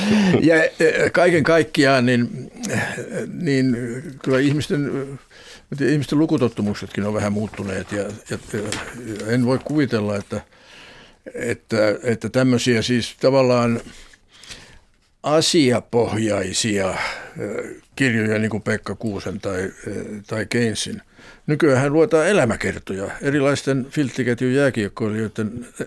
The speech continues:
<laughs> ja pi-, tämmöisten pikkujulkisten elämäkertoja paljon enemmän kuin,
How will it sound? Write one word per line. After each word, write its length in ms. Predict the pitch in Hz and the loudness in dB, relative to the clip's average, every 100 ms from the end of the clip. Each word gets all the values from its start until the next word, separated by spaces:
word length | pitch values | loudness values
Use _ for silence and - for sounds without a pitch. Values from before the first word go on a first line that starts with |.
| - | -6
<laughs> 500 | 113 - 160 - 185 | -4 0 0 2 2
ja 80 | 147 - | 2 2
pi-, 220 | 190 107 - - | 2 2 -2 2
tämmöisten 500 | 170 160 - 160 - | 2 4 4 2 2
pikkujulkisten 800 | 170 160 147 160 156 143 147 127 - - - - | 0 4 6 6 4 2 2 0 -2 -18 -12 0
elämäkertoja 760 | 185 156 139 151 135 151 131 | 4 6 4 4 2 4 4
paljon 300 | 117 143 139 | 6 4 6
enemmän 400 | 151 160 123 117 | 6 6 4 2
kuin, 220 | 110 117 | 2 0